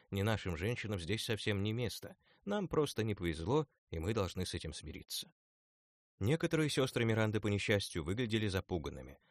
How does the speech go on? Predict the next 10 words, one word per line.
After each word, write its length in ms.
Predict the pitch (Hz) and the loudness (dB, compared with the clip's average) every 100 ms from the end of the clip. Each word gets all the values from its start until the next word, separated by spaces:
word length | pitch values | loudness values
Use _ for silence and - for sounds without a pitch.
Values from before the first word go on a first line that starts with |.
| _ | _
словно 380 | - 147 123 107 | 2 4 4 2
вся 200 | 117 110 | 4 4
их 140 | 85 | 2
жизнь 280 | 87 135 92 | 0 -2 0
была 220 | 85 104 | 0 0
сплошным 460 | - 90 - 101 92 | 0 -4 -2 0 0
наказанием, 640 | 85 85 85 85 71 - _ _ - | 0 -2 0 -2 -4 -12 _ _ -2
принимаемым 600 | 92 87 85 104 98 92 | 0 2 2 2 2 0
и 120 | - | -2
совершаемым. 680 | - 82 - 82 80 76 | -4 -2 -2 -2 -2 -4